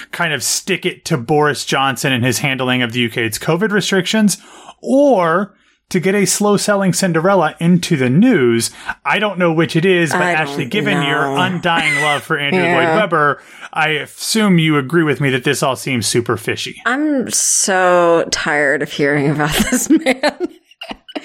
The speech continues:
Speaker 2: I'm just like, how, it, it's so dramatic for as much of this, as this closing has been to, like, immediately have a reopening moment. It's so, it, it is absolutely fishy. It's bizarre to me.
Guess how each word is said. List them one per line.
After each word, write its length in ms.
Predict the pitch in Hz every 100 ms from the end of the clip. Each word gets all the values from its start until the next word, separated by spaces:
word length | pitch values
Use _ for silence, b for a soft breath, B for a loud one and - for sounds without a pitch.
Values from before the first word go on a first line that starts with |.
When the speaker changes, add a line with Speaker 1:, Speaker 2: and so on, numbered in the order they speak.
| 539 466 -
Speaker 2:
I'm 120 | 311
just 220 | 302 -
like, 300 | 320 311 302
how, 320 | 311 330 320 -
it, 160 | 294 -
it's 180 | 311 -
so 520 | - 311 311 311 302
dramatic 920 | - 262 226 214 208 196 160 101 -
for 460 | - 202 180 170 -
as 280 | 180 175 202
much 240 | 202 208
of 120 | 214 196
this, 300 | 185 - -
as 240 | 196 170 -
this 180 | 185 -
closing 640 | - - 185 190 190 175
has 240 | 170 160 -
been 360 | 156 147 143
to, 160 | 151 170
like, 300 | 160 143 -
immediately 800 | 175 170 170 170 170 160 - 151
have 220 | 160 151
a 80 | 147
reopening 1000 | 139 151 143 143 156 107 87 139 127 - _ _ _ _ _ -
moment. 680 | 165 143 123 98 - - - B B B B B
It's 220 | - 294
so, 540 | - - 262 254 247 226
it, 320 | - 220 233 233
it 120 | 233
is 180 | 240 233
absolutely 680 | - 190 - - 185 156 156
fishy. 380 | - 123 - 131
It's 160 | -
bizarre 500 | - 175 170 170 170
to 60 | 170
me. 540 | 165 165 160 156 160